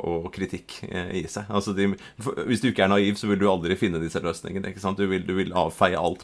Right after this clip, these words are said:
med en gang. Så man er avhengig av en sånn Janus-personlighet, sier forskerne der da, på å ha en sånn, en, en, en god miks da, av, av det naive, eh, og det,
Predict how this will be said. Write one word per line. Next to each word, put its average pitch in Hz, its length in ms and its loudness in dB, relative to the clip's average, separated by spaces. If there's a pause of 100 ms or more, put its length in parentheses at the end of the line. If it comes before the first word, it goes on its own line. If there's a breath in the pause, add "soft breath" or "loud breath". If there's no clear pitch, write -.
med 90 80 0
en 92 140 0
gang. 92 100 -2
Så 117 140 2
man 120 100 6
er 151 140 6
avhengig 95 260 2
av 110 80 4
en 110 80 -2
sånn 101 300 2 (340 loud breath)
Janus-personlighet, 98 1040 2
sier 95 160 0
forskerne 87 420 -2
der 87 160 0
da, 92 80 0
på 87 300 -2
å - 20 -6 (300 loud breath)
ha 107 100 8
en 98 80 4
sånn, 98 140 4 (180)
en, 104 220 0
en, 113 80 2 (100)
en 117 80 2
god 123 220 2
miks 131 320 -4
da, - 80 -4 (180)
av, 98 300 4 (260 loud breath)
av 101 160 4
det 101 140 4
naive, 107 400 2 (260 loud breath)
eh, 98 320 4
og 90 240 2
det, 90 100 2